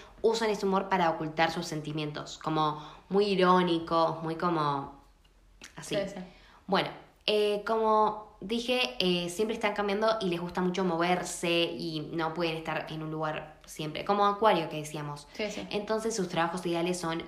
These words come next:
Speaker 1: tienen que ver más con tal vez viajar, eh, pero también, em, traductores, por esto de que les encantan los idiomas, eh, psicólogos, escritores y periodistas. Esto también, toda manera de charlar, de hablar,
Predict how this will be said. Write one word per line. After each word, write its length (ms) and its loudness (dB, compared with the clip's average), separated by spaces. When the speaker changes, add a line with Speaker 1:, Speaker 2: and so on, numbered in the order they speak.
Speaker 1:
tienen 200 -4
que 80 -4
ver 120 0
más 140 -4
con 160 -4
tal 120 -4
vez 140 -6
viajar, 720 4
eh, 440 2
pero 280 4
también, 520 4
em, 640 -4
traductores, 640 2
por 160 -4
esto 160 -6
de 140 -2
que 80 -6
les 140 -6
encantan 340 -4
los 140 -8
idiomas, 640 0
eh, 320 0
psicólogos, 680 4
escritores 520 -4
y 80 -4
periodistas. 600 -4
Esto 220 -6
también, 320 -2
toda 200 6
manera 440 6
de 320 -2
charlar, 560 2
de 60 2
hablar, 640 2